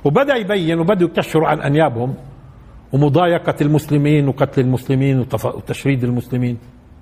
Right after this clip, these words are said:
وإذا به الدين الشيعي. بس في الأول هم محتاجين، زي ما عمل على فكرة لينين في الثورة الشيوعية مشان تنجح. عارفين شو عمل؟ "أيها المسلمون،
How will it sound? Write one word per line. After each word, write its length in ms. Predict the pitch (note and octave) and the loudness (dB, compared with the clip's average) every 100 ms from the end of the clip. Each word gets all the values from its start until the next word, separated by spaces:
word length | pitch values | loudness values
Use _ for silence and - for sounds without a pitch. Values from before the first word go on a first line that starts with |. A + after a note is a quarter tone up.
| - - - - - - | -20 -20 -20 -20 -20 -6
وإذا 260 | - C3+ D3 | 0 2 2
به 140 | C#3+ | 0
الدين 260 | C#3+ C3+ F#3+ | -2 0 -2
الشيعي. 240 | - D#3 | -2 -2
بس 140 | B2+ - | -2 -2
في 60 | |
الأول 300 | D#3+ F#3 G3+ | 0 0 2
هم 160 | E3+ F3+ | 0 -2
محتاجين، 520 | E3+ - F3+ A#3 C3+ - - - - - - - | 0 0 0 0 -2 -8 -20 -20 -20 -20 -18 -2
زي 200 | C#3 F#3 | 0 2
ما 100 | G3+ | 0
عمل 300 | G3+ G#3+ F#3+ | 0 0 2
على 100 | F3 | 0
فكرة 400 | - D#3 E3 E3 - - | 0 2 0 -2 -10 0
لينين 580 | D#3 F#3+ G#3+ D3 G#2+ - - - - | 2 4 2 0 -4 -12 -20 -20 -14
في 60 | - | -4
الثورة 340 | C#3 F#3+ F#3 | 0 0 2
الشيوعية 600 | - - E3 F#3+ E3 A2 - - - - | 0 0 2 2 2 -2 -10 -20 -18 -8
مشان 260 | C3 E3 E3 | 0 0 2
تنجح. 360 | G#3 C#3 - | 0 0 0
عارفين 320 | C#3+ D3+ F3 | -2 0 -2
شو 120 | F3 F3+ | 0 0
عمل؟ 260 | G3+ A#3+ - - - - - | 2 0 -4 -20 -20 -16 -2
"أيها 280 | B3+ C4+ A#3+ | 0 2 0
المسلمون، 760 | C4+ A#3 A#3+ B3 C4 E3 - | 0 -4 -2 2 2 0 -6